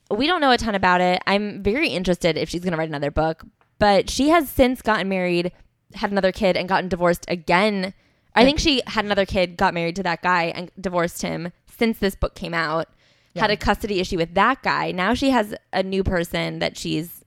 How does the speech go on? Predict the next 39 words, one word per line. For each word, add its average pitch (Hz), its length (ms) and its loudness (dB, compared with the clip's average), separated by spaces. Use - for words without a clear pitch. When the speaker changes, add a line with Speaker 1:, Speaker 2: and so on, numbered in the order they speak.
Speaker 1:
he's, 190 260 -8
like, 180 120 -4
very 170 220 -2
on 156 140 -4
her 160 80 -4
Instagram. 156 560 -10
I 202 80 4
don't 208 160 4
know 190 160 2
who's 190 220 -2
been 180 180 -2
between 165 520 -8
this 170 140 -4
guy 165 180 -2
and 160 180 -6
the - 100 -6
other 220 180 0
guy, 165 300 0
but 262 400 0
what 208 100 -4
I'm 202 100 -8
saying 269 300 -4
is 196 240 -4
that 196 180 -2
she 294 300 -2
was, 370 140 -6
like, 370 120 -4
a 302 60 -2
very 220 400 -4
public 226 500 0
meth 196 300 -2
addict, 277 560 -2
and 233 160 -2
she 262 240 0
is 214 180 -4
working 240 380 4
with 214 120 2
Disney 185 320 0
again. 240 500 -12